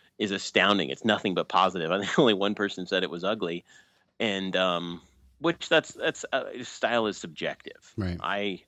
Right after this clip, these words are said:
Speaker 1: I like the car. I like the styling of this car quite a bit more than I like the front end of the <laughs> new Mini. I think
Speaker 2: Right.
Speaker 1: Alex would agree.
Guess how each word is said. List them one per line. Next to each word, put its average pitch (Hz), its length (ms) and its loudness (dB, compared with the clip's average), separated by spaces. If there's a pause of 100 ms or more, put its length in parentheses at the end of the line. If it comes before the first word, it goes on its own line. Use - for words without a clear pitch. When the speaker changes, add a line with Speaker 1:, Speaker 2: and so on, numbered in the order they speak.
Speaker 1:
I 98 280 0
like 101 280 2
the 104 80 -2
car. 90 280 2
I 90 140 0
like 101 140 -2
the - 40 -14
styling 98 380 -2
of 90 80 -8
this 92 140 -8
car 98 320 2 (480)
quite 107 200 4
a 98 60 2
bit 92 160 -2
more 95 260 -2
than 92 120 -4
I 90 60 -4
like 85 180 -6
the 92 80 -8
front 92 320 -4
end 82 280 -6
of 76 140 -10
the 78 80 -10
<laughs> 76 80 -4
new - 80 -4 (100)
Mini. 107 280 4 (200)
I 127 60 2
think 143 200 4
Speaker 2:
Right. 101 100 4
Speaker 1:
Alex 107 280 4
would 101 120 -8
agree. 90 420 -10